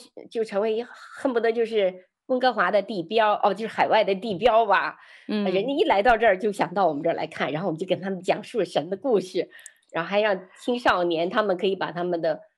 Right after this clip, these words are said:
Speaker 1: 美好的作品在这儿来展现，啊，他们也需要一个空间去释放他们的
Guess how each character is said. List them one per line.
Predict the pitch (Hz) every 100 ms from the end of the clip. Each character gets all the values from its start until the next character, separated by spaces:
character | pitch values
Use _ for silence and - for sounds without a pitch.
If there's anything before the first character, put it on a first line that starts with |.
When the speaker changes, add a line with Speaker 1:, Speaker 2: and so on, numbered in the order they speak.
| -
Speaker 1:
美 | 175 208
好 | 262 156
的 |
作 | 160 254 147
品 | - 135
在 | 151 160
这 | 175
儿 |
来 | 143 170
展 | 175 160
现， | 165 - 175 120 _ _ _
啊， | 165 170 -
他 | 208
们 | 196
也 | 151
需 | - 247
要 | 185
一 | 151
个 | 185
空 | - 247
间 | 226 214 208
去 | 196
释 | - 302
放 | 269 185
他 | 170 180
们 | 160 151
的 | 160